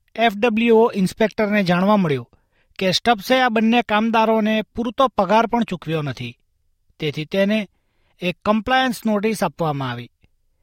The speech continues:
પરંતુ આરોપ છે કે સ્ટબ્સે આ નોટિસનું પણ પાલન કર્યું નથી. ઇન્સ્પેક્ટરના મતે કામદારોને બિલ્ડિંગ એન્ડ કન્સ્ટ્રક્શન જનરલ ઓન સાઇટ એવોર્ડ બે હજાર વીસ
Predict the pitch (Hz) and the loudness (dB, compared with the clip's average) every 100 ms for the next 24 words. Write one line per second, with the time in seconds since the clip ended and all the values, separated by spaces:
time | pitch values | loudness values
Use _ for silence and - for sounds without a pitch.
0 | _ _ _ 165 151 147 175 170 220 214 | _ _ _ -6 -6 -2 -2 2 0 0
1 | - 180 175 - 175 - 226 214 202 233 | -2 -2 -4 -8 -6 -4 0 0 2 0
2 | - 175 175 190 180 220 - 226 - 226 | 0 -2 0 -2 -2 -4 -4 -4 -2 -2
3 | - 165 160 208 208 156 135 127 123 120 | -2 -2 -2 -2 -2 -2 -4 -6 -10 -14
4 | _ _ _ _ _ _ _ - 175 - | _ _ _ _ _ _ _ -8 -8 -4
5 | 180 - 165 160 165 170 220 233 202 170 | -6 -4 -4 -2 -2 -2 -2 -2 -4 -2
6 | 170 175 196 214 233 196 208 240 254 254 | -2 0 0 0 -2 0 0 2 2 0
7 | 214 202 190 202 180 - 247 - 233 220 | 0 0 0 0 -2 -2 -2 0 0 2
8 | 190 220 233 240 - 196 214 - 220 208 | 2 2 4 2 0 -4 -4 0 0 2
9 | 196 185 190 196 175 165 165 170 160 170 | 0 -2 0 -2 0 0 0 -2 -2 -2
10 | 226 208 | -4 -4